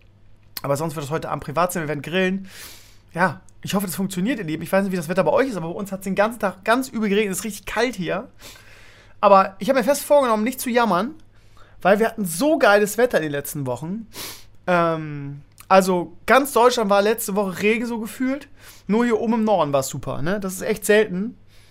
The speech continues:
Ich habe da diverse Tweets ge-, ge-, gelesen von Leuten, die gesagt haben aus der Community, „Ja, jetzt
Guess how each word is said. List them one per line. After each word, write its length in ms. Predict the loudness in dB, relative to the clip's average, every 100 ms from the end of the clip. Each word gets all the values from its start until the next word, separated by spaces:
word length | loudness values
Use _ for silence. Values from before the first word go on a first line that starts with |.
| -14
Ich 60 | -8
habe 100 | -4
da 60 | 0
diverse 380 | 4 4 4
Tweets 340 | 0 0 0 0
ge-, 300 | 0 0 -2
ge-, 240 | -4 -4
gelesen 340 | -4 -6 -6 -4
von 160 | 0
Leuten, 400 | 4 4 2 -6
die 80 | -8
gesagt 320 | -4 -6 -4
haben 100 | -4
aus 80 | -4
der 80 | -6
Community, 320 | -6 -6 0
„Ja, 180 | 2 2
jetzt 260 | 0 -12